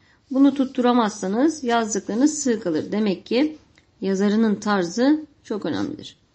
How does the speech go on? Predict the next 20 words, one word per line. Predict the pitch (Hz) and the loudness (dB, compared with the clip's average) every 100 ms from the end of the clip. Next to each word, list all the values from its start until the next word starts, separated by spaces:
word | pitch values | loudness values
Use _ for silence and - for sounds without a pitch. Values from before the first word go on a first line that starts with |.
| _ _ _ _ _ _ _ _ | _ _ _ _ _ _ _ _
Okuru | - 240 349 381 | 0 6 6 8
bilgilendirmek | 320 285 294 302 294 311 359 - | 6 6 6 6 8 8 6 2
gibi | 262 233 | -2 0
bir | 262 359 | 0 0
işlevi | 285 - 320 311 | 0 0 0 2
vardır. | 220 160 98 - _ _ _ _ _ _ | 0 -2 -6 -12 _ _ _ _ _ _
Burada | 190 190 180 | -4 -2 -2
hemen | 180 214 196 208 285 311 - _ _ | -4 -2 0 2 0 0 -10 _ _
öğretici | 185 202 214 220 214 208 | -2 0 2 0 -4 -2
kelimesini | 185 165 165 - 160 | -2 0 -2 -2 0
görüyoruz. | 190 214 214 214 320 - - - | 2 2 2 2 2 0 -10 -8
Demek | 165 165 | -6 -6
ki | 156 | -4
B | 196 214 | -4 -2
şıkkı | - - 196 | -4 -6 -6
da | 240 294 - | -2 -4 -4
cevabımız | 208 196 165 240 302 | -4 -2 -2 0 2
değil. | 254 151 - _ _ _ _ _ _ _ _ _ _ _ - | 2 2 -2 _ _ _ _ _ _ _ _ _ _ _ 2
Yazarın | 233 254 320 403 381 | 6 8 8 6 4
duygularını | 294 262 277 277 262 262 302 - | 4 6 4 4 4 4 2 -2